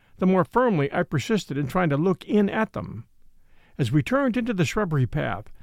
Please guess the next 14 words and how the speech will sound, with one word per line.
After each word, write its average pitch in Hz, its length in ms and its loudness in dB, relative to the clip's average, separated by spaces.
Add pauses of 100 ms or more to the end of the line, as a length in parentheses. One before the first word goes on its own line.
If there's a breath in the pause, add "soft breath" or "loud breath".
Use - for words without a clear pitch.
(180 soft breath)
I - 60 -2
attempted 208 380 0
to 151 80 0
circumvent 196 580 0
him 127 140 -4
in 151 80 0
another 160 260 2
way. 151 480 -2 (1300 soft breath)
"As - 140 0
things 294 280 0
are 233 160 2
now," 160 580 -2 (180)
I 151 100 2
said, 117 380 -4